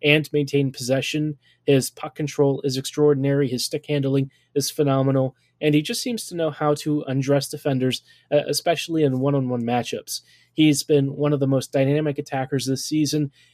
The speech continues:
And I think when you look at the majority of skaters his size,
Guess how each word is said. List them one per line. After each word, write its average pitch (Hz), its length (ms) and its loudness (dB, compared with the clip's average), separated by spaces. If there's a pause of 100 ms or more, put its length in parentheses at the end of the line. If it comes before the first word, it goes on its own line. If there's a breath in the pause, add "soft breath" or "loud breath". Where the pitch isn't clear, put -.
(120)
And 160 160 4
I 143 100 8
think 180 240 -6
when 147 100 0
you 143 100 2
look 156 220 -2
at 139 240 2 (340)
the 135 340 -2 (260)
majority 160 460 2
of 147 100 -2
skaters 143 420 -2
his 139 140 -4
size, 131 380 0